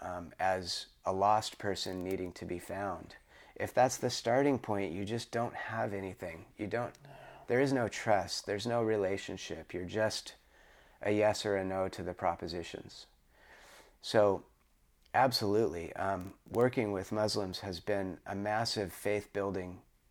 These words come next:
Speaker 1: um, activity for me, to participate with them, to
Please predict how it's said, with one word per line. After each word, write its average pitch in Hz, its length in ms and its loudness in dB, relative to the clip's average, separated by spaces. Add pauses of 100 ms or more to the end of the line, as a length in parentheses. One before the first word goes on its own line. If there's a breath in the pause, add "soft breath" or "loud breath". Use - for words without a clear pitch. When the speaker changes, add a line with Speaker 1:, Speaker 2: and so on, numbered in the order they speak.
(120)
Speaker 1:
um, 85 360 -8 (160)
activity 98 600 -2
for 85 200 -10
me, 85 260 -12 (640 soft breath)
to 101 180 2
participate 107 800 0
with 92 180 -6
them, 90 360 -6
to 98 320 2